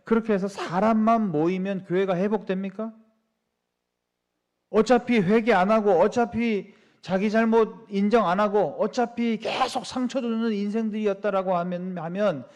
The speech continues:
그 사람들 그대로 다시 하나님이 모아주시면 교회가 다시 회복되나요? 아니요. 똑같이요.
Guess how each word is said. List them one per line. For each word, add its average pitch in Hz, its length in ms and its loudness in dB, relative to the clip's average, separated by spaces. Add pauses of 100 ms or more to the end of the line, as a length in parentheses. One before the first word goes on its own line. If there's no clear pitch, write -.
(180)
그 202 120 -4
사람들 226 380 2
그대로 214 520 0
다시 220 260 -2
하나님이 214 360 0
모아주시면 190 720 -4 (260)
교회가 214 280 0
다시 208 240 -4
회복되나요? 226 640 -4 (380)
아니요. 196 420 -2
똑같이요. 233 760 -2